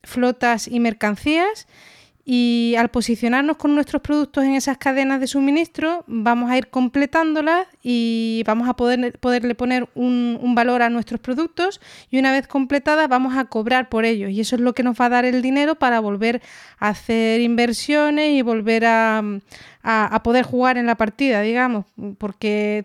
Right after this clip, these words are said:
tú vas a poder hacer una serie de acciones en función del dinero que tengas y si no tienes dinero, pues tendrás que pasar y, y esperar a la siguiente ronda.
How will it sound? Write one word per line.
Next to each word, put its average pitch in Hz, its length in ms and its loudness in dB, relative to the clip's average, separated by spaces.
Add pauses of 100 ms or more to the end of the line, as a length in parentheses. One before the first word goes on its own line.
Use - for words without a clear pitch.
(120)
tú 240 120 0
vas 240 140 2
a 233 60 -2
poder 240 180 2
hacer 247 260 0
una 240 420 0
serie 247 280 -2
de 240 80 2
acciones 254 360 -2
en 233 120 0
función 247 520 -4 (320)
del 240 220 2
dinero 233 520 2
que 247 120 -2
tengas 302 380 0
y 269 80 -2
si - 120 -6
no 220 140 -2
tienes 233 260 -2
dinero, 247 300 0
pues 254 160 -4
tendrás 214 320 -2
que 247 100 -4
pasar 262 400 0 (420)
y, 220 920 0
y 208 180 -2
esperar 202 360 -2
a 202 40 0
la 196 80 -2
siguiente 196 380 -8
ronda. 220 340 -6